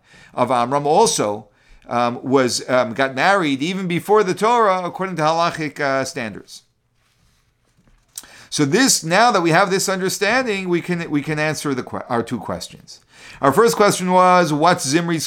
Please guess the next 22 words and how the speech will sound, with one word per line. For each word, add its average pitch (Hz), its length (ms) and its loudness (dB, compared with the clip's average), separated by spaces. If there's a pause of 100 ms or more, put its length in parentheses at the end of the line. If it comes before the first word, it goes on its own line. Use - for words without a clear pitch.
what 165 240 2
was 147 140 0
Zimri's 165 200 -2
question, 139 440 -4
which 107 120 -10
we 127 80 -6
sort 143 180 -4
of 139 60 0
answered 135 320 -2
already. 90 360 -8 (360)
And 131 100 -2
our 135 100 2
second 180 340 0
question 170 340 0
was, 165 680 2 (300)
why 147 280 0
Moshe 165 460 0
didn't 156 260 -2
give 135 200 0
an 143 120 -2
answer. 143 440 -4 (1700)
Now, 120 360 2